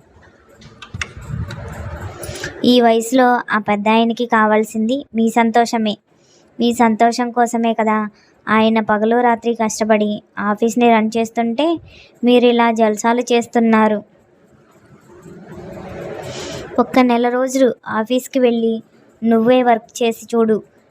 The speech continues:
నీకే తెలుస్తుంది ఎంత కష్టపడితే ఈ స్టేజ్కి వచ్చారు అనేది తెలుస్తుంది. ఇక నుండి నువ్వు మారితే ఒకలా ఉంటుంది, నువ్వు మారకపోతే నేను నా స్టైల్లో మార్చాల్సి వస్తుంది.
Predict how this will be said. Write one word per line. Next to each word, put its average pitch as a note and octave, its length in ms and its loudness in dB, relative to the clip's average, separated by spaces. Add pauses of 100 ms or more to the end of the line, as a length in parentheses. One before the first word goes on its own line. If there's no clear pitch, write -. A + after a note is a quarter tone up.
(160)
నీకే A3+ 260 2
తెలుస్తుంది A#3 680 0 (180)
ఎంత G#3 220 -2
కష్టపడితే A3+ 680 -2
ఈ A3+ 160 -2
స్టేజ్కి A3 480 -2
వచ్చారు A3 500 2
అనేది G#3+ 520 0 (120)
తెలుస్తుంది. A3 640 0 (540)
ఇక A3 140 0
నుండి A#3+ 540 2 (120)
నువ్వు A#3 200 0
మారితే A3+ 500 0
ఒకలా A3+ 360 2
ఉంటుంది, A3 580 -2 (440)
నువ్వు A#3 160 4
మారకపోతే A3+ 840 0 (120)
నేను A3+ 280 2
నా A3+ 240 2
స్టైల్లో A#3+ 420 0
మార్చాల్సి A#3 640 0
వస్తుంది. A3+ 600 -2